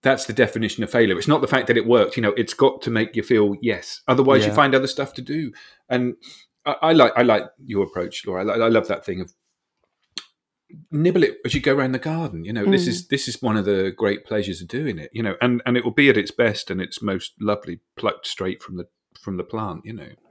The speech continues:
Speaker 3: Yeah. I think the only problem sometimes with that approach is you've grown a lot of stuff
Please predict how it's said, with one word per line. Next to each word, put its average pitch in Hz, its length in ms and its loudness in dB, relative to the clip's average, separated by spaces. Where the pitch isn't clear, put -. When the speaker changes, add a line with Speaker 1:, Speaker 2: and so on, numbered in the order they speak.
Speaker 3:
Yeah. 185 360 0
I 220 80 -2
think 285 180 -2
the 254 100 2
only 294 200 -2
problem 254 400 -2
sometimes 247 560 -4
with 196 120 -4
that 196 160 -2
approach 185 480 -4
is 180 320 -4
you've 214 220 -2
grown 247 280 4
a 233 40 0
lot 233 140 -2
of 208 100 -10
stuff 160 420 0